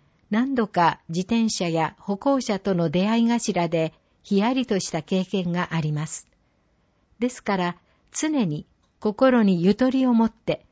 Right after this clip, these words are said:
自転車でも大事故につながる危険性があることを意識して乗っています。みんなが気持ちよく思いやりを持って道行く人と挨拶を交わし、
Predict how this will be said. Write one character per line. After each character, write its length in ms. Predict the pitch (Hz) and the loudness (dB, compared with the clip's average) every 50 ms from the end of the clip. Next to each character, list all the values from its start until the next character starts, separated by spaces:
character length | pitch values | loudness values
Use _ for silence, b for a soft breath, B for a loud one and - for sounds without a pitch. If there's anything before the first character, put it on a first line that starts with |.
| _ _ _ _ _ _ _ _ - | _ _ _ _ _ _ _ _ -8
自 140 | 185 196 | -6 -4
転 220 | 214 - 277 285 277 | -2 0 0 0 0
車 160 | - 247 226 | 0 0 0
で 120 | 202 202 | 0 0
も 200 | 190 185 180 180 b b b b b | 0 0 0 -2 b b b b b
大 300 | - 170 185 196 226 254 | -6 -4 -2 0 -2 -2
事 140 | 247 277 269 | -2 -4 -4
故 140 | - 262 240 | 0 2 2
に 140 | 214 208 196 | 2 2 0
つ 140 | - 214 | 0 0
な 140 | 214 214 220 | 2 2 2
が 100 | 220 226 | 2 2
る 120 | 214 220 214 | 2 0 -2
危 120 | - - | -4 -6
険 240 | - - 247 240 226 | -2 0 0 0 0
性 220 | - - 247 240 226 | 0 0 0 2 2
が 120 | 220 220 | 2 2
あ 40 | 226 | 2
る 100 | 220 226 | 0 -2
こ 140 | - - 180 | -2 -4 -4
と 220 | - 190 170 160 | 0 2 2 4
を 80 | 165 175 | 4 2
意 80 | 220 226 | 0 0
識 280 | - - - - 190 | -4 -6 -6 -6 -8
し 140 | - - - | -6 -8 -8
て 260 | - - 170 160 - - | -6 -4 -4 -4 -4 -2
乗 140 | 165 170 175 | 0 2 2
っ 60 | 160 | 0
て 160 | - - 180 | 0 -2 -2
い 120 | 160 151 147 | -2 -2 -2
ま 140 | 151 151 | -4 -4
す。 220 | 147 - - - _ _ _ _ _ _ _ _ _ _ _ _ _ _ _ _ _ _ _ _ _ _ - | -6 -8 -10 -14 _ _ _ _ _ _ _ _ _ _ _ _ _ _ _ _ _ _ _ _ _ _ -4
み 160 | 185 190 208 | -2 0 2
ん 100 | 220 214 | 2 2
な 140 | 214 214 196 | 2 2 2
が 140 | 165 151 147 | 0 -2 -4
気 180 | - - 170 | -6 -4 0
持 120 | 175 208 220 | 0 0 0
ち 160 | - - 233 | 0 -2 -2
よ 100 | 226 214 | -2 -2
く 280 | - - 175 156 - _ _ - | -2 -4 -4 -4 -4 _ _ -6
思 260 | 180 165 165 196 214 | -2 -2 0 2 2
い 60 | 247 | 0
や 100 | 254 262 262 | 0 0 0
り 120 | 269 262 | 2 2
を 60 | 262 | 4
持 120 | 247 262 254 | 4 2 2
っ 40 | |
て 340 | 254 - _ - 202 190 190 b b b b b b b | 0 -4 _ -2 0 0 -2 b b b b b b b
道 100 | 214 220 214 | 0 0 0
行 240 | - 240 240 233 226 | 0 -2 -2 -2 0
く 160 | - 247 233 | 0 0 -2
人 260 | - - - 240 233 | -2 -2 -4 -4 -4
と 200 | 233 - 180 165 | 0 0 0 2
挨 140 | 147 190 240 | 2 0 -2
拶 400 | 277 - - 226 - - 170 147 | -2 -2 -4 -4 -4 -4 -6 -6
を 80 | 147 139 | -6 -6
交 160 | - 147 156 | -8 -6 -4
わ 100 | 175 185 | -4 -4
し、 300 | - - - 156 135 - | -6 -6 -10 -12 -12 -14